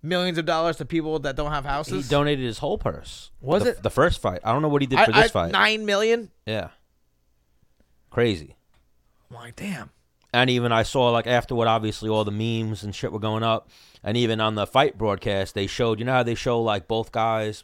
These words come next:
Speaker 2: in the locker room before the fight? They showed Wilder in there, like, stretching, doing fucking yoga. They showed Fury in there, like, doing the Macarena, like, dancing
Speaker 1: Yeah.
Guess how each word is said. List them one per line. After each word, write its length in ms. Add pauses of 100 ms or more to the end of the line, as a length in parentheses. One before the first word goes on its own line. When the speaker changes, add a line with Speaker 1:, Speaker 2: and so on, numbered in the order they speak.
(140)
Speaker 2:
in 140
the 80
locker 320
room 120
before 220
the 80
fight? 300 (1000)
They 160
showed 440 (320)
Wilder 680 (480)
in 200
there, 200
like, 180
stretching, 720
doing 220
fucking 340
yoga. 460 (500)
They 160
showed 300
Fury 360
in 120
there, 120
like, 200
doing 180
the 80
Macarena, 640
like, 220
dancing 520
Speaker 1:
Yeah. 280